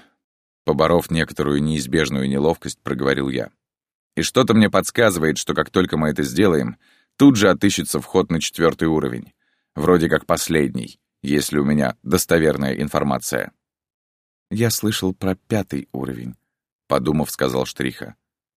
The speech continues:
«Только про него никто ничего толком не знает». «Угу», мрачно возразил я. «Можно подумать, про эти было хоть что-то известно. Для меня, например,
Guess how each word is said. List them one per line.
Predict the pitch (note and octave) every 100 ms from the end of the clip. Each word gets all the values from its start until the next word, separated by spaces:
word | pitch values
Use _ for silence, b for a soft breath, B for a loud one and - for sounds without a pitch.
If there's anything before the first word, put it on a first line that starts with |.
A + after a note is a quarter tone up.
| -
«Только | A2 A2+ G#2+
про | G#2
него | G2 F#2+ F#2+
никто | F#2 - E2+
ничего | E2+ - D#2 D2+
толком | D#2+ C#2+ D2 D2+
не |
знает». | C#2 C2+ A1+ - _ _ _ _ _ _ _ _ _ -
«Угу», | G2+ D#3+ B2 B2 C#3 D3 - _ _ _ -
мрачно | C#2 D2+ D#2 - D2+
возразил | C#2+ C#2+ C2+ C#2
я. | C2+ A#1+ G1+ _ _ _ _ _
«Можно | - G2 F#2+ G#2
подумать, | G2 G2+ A#2 F2+
про | G#2+ G2
эти | D#2+ D2+
было | C2+ C#2+ C#2
хоть | D2
что-то | - D2+ C#2+
известно. | D2 B1+ B1+ - A#1 _ _ _
Для | E2+ G#2
меня, | A2+ B2+
например, | C#3 G2 F2 E2+ D2+